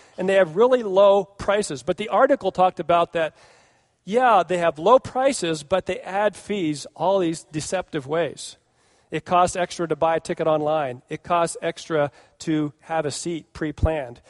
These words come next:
In fact, none of the seats even recline. I don't know what that would be like on an airplane. And they have 'em all squished together. And they have luggage fees and this fee, and there's no eight hundred phone number to call.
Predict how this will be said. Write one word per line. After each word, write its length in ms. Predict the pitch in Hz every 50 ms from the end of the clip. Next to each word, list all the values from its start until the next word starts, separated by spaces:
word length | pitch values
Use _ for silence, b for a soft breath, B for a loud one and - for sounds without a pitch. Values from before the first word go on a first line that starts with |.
| b b b
In 60 | -
fact, 380 | 135 - 180 165 160 156 - -
none 160 | 156 170 185
of 60 | 180
the 80 | 165 165
seats 340 | 147 - - 185 180 - -
even 280 | - 165 160 156 147
recline. 640 | 143 135 131 - - 160 160 170 160 135 123 120 - b b b b b
I 100 | - 160
don't 140 | 175 180 165
know 180 | 175 170 151
what 160 | 147 147 143 -
that 140 | 160 165
would 100 | 151 147
be 100 | 131 139
like 300 | 135 131 131 135 135 131
on 100 | 131 127
an 120 | 131 131 131
airplane. 400 | 139 143 - - 143 135 135 139
And 120 | 151 165
they 60 | 170
have 140 | 170 190 196
'em 120 | 190 185 185
all 120 | 190 185
squished 300 | 180 - - 190 175 -
together. 440 | - 170 160 165 170 175 143 135 127 B B B B B
And 120 | 160 165
they 80 | 175 156
have 180 | 165 185 180 170
luggage 420 | 175 190 202 202 185 196 190 -
fees 400 | - - 190 180 180 185 180 151
and 140 | 165 156 165
this 180 | 185 185 -
fee, 360 | - - - 196 185 180 180 180
and 100 | 170 160
there's 140 | 156 156
no 120 | 175 185 190
eight 180 | 190 185 175
hundred 280 | 143 180 196 190 180 -
phone 240 | - - 185 190 190
number 240 | 180 180 180 180 175
to 80 | 180
call. 400 | - - 170 170 170 180 180 175